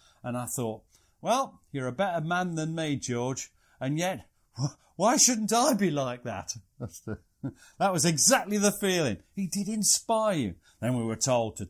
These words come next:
Speaker 1: take post. Now they're gonna open fire now. This is the moment. And at last the guns blaze out. And, and once they start firing, bugger the officers, it's just about the gun sergeants controlling their gun, picking the target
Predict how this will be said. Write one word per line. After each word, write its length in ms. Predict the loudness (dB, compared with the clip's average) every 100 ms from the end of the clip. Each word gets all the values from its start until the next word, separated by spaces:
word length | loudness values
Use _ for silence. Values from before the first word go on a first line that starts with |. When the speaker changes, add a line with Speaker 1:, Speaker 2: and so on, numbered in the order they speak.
| -8
Speaker 1:
take 340 | -6 -6 -6
post. 440 | -4 -4 -2 -6 -8 _ -6
Now 180 | -4 -2
they're 100 | -2
gonna 220 | -2 -4
open 220 | -4 -8
fire 360 | -8 -6 -4 -6
now. 180 | -8 -6
This 220 | -2 -2
is 120 | -2
the 100 | -2
moment. 500 | -2 -2 -4 -8 -12 _ _ -2
And 120 | 0
at 140 | 0 -2
last 420 | -2 0 0 -2
the 120 | -2
guns 420 | 0 2 2 -2
blaze 440 | -4 -4 -2 -4 -4
out. 280 | -4 -6 -10 _ -6
And, 160 | -4 -4 -4
and 240 | -4 2
once 340 | 6 8 6
they 180 | 6 2
start 560 | 2 2 4 2 2 0
firing, 400 | 0 0 0 -4 2
bugger 280 | 4 6
the 100 | 2
officers, 480 | 2 0 -2 -2 -6 -8 -10
it's 240 | -2 0
just 280 | 2 2 2
about 300 | 0 0 0
the 100 | 0
gun 280 | 6 6 8
sergeants 540 | 6 6 4 0 -2 -2
controlling 680 | -2 0 2 2 0 0
their 260 | 6 6 6
gun, 300 | 4 0 0 -6 -16 -2
picking 480 | -2 0 -4 -4 -4
the 100 | -4
target 540 | -2 0 0 -2 -6